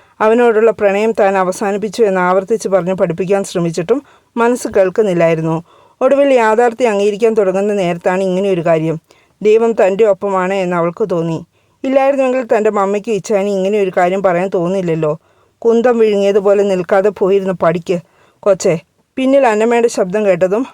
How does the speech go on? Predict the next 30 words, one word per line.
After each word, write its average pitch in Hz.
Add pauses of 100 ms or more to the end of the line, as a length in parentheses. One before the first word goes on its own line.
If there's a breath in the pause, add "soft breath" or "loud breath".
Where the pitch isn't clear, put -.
അവൾ 220
ചമ്മലോടെ 214
മുറിയിലേക്ക് 196
കയറിപ്പോയി. 170 (420 soft breath)
മുറിയിലെത്തിയ 220
പാടെ 190
തൻ്റെ 196
മൊബൈൽ 190
എടുത്ത് 175
സ്റ്റെഫിയെ 202
വിളിച്ച് 185
കാര്യം 180
പറയുകയാണ് 175
അവൾ 175
ചെയ്തത്. 160 (560 soft breath)
കാര്യം 269
അറിഞ്ഞപ്പോൾ 214
അവളും 196
പ്രോത്സാഹിപ്പിച്ചു. 180 (480 soft breath)
അതോടെ 196 (320)
മനസ്സിൽ 262
കുഴിച്ചു 240
മൂടിയ 233
ഇഷ്ടം 226
പൂർവാധികം 208
ശക്തിയോടെ 196
പുറത്തേക്ക് 196
വരിക 180
തന്നെ 190
ചെയ്തു. 165